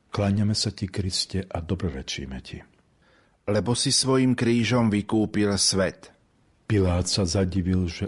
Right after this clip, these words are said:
Speaker 1: už zomrel. Zavolal si stotníka a opýtal sa ho, či je už mŕtvy. Keď mu to stotník potvrdil, daroval telo Jozefovi. Aj my sme často prekvapení z toho,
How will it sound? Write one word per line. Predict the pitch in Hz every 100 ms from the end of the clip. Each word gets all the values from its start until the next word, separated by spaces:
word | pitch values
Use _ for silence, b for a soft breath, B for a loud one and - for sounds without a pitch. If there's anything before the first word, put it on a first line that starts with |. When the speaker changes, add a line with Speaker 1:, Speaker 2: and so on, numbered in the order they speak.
| -
Speaker 1:
už | 90 -
zomrel. | 85 - 67 64 64 - - _ _ _ _ _ _ B B
Zavolal | - 104 90 95 92
si | 92 90
stotníka | - - 92 - 95 92 101 -
a | - -
opýtal | 98 98 90 92 92
sa | - 90
ho, | 90
či | 85 - 92
je |
už | 95 92 85
mŕtvy. | 98 - - - - _ _ _ _ _ b b b b
Keď | - 92
mu | 98
to | 98
stotník | - 110 - 92 -
potvrdil, | 95 98 85 80 80 76 - b b b b
daroval | - 90 92 95 80 78 73
telo | - 82 69
Jozefovi. | 67 - 65 - 71 - - _ _ _ _ _ _ b b b b b b b b b
Aj | 101 92
my | 90
sme | 101 - 85
často | - 85 - 80
prekvapení | - 87 - 82 90 78 78
z | - -
toho, | 80 90 90